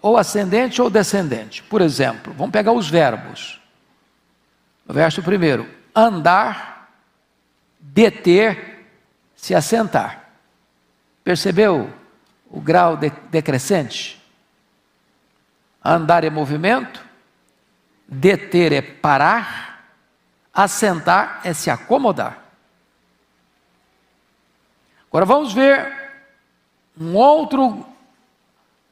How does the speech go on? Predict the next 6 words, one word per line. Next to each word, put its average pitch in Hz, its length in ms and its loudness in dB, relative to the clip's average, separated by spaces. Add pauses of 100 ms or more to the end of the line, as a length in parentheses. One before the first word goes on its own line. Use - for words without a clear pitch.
(240)
grau 226 520 4
aí 214 120 0
de 208 80 -4
movimento 208 640 -2 (840)
dos - 120 -14
pecadores. 165 720 0